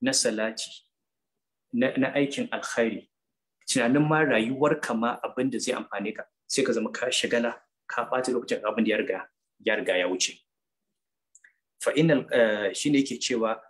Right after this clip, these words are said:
"Fa yakunu bidhalika maghbunan," sai mutum ya zama anan, ya zama an, an masa, an masa guban, an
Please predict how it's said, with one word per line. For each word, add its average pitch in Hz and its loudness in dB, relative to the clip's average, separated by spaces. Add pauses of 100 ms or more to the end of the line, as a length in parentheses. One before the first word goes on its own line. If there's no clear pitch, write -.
(240)
"Fa 143 4
yakunu 135 2
bidhalika 127 -2
maghbunan," 120 0
sai 156 -2
mutum 143 -2
ya 120 -2
zama 139 -2
anan, 139 -6 (480)
ya 139 0
zama 156 -2
an, 147 -2
an 151 2
masa, 165 2 (240)
an 143 0
masa 165 2
guban, 131 -2
an 143 -2